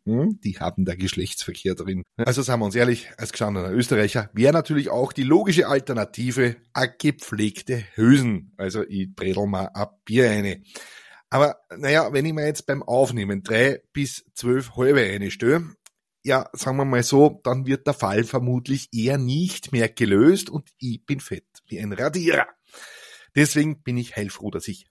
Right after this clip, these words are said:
Holy entdeckt habe. Äh, die Burschen von Holy, der Freddy, der Phil und der Matze, die haben sich nämlich gedacht,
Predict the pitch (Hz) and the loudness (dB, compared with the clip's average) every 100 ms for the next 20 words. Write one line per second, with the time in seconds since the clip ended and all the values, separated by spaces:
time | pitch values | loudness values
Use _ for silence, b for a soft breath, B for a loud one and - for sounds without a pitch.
0 | _ 123 139 131 - 110 110 110 - 123 | _ 6 8 6 0 -4 -4 -6 -2 0
1 | 131 175 - B B B B - 101 _ | 4 4 2 B B B B -4 -4 _
2 | 110 127 123 123 110 95 131 208 214 - | -2 0 -2 -4 -6 4 4 6 2 0
3 | 117 - 117 156 196 - - 110 139 160 | -4 0 2 4 2 -2 -6 0 2 2
4 | - 117 101 98 - 170 180 180 110 113 | -2 0 0 0 0 2 2 0 -4 -2
5 | 135 117 131 135 160 - | -2 -2 2 2 2 -4